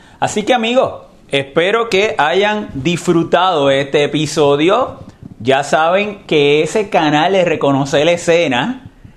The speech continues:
pueden explorar la foto como se lo demostré. También pueden, en el de personas, pueden incluirse usted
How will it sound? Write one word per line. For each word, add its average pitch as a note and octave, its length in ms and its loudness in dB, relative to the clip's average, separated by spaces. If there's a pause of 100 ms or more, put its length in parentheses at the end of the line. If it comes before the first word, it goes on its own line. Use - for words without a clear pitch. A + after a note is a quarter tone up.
(400)
pueden G3 680 2
explorar C3 720 0
la C3+ 180 2
foto D3 440 0
como C#3+ 220 0
se C3+ 120 0
lo A#2+ 120 2
demostré. A#2+ 920 0 (320)
También D3+ 580 0
pueden, G#3 720 0
en A#2+ 260 -2
el C3 180 0
de C3 140 2
personas, D3 1160 -2 (260)
pueden D#3+ 680 0 (340)
incluirse A2+ 680 -2
usted F#3+ 540 0